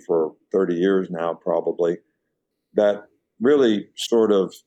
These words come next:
gave me a lot better understanding of the importance of how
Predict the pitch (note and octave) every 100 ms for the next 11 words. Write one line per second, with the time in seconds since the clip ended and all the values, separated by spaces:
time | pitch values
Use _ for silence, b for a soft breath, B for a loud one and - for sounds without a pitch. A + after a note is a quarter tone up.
0 | _ _ _ _ F#2+ A2 G#2 G#2 G2 F2+
1 | G2 - G2 F#2+ F#2+ F2 - G2 F#2+ F#2
2 | E2+ E2 E2 E2 E2 G2 G2 - F2 -
3 | F2 E2 D#2+ _ _ _ _ _ - G2
4 | G2 G2 E2+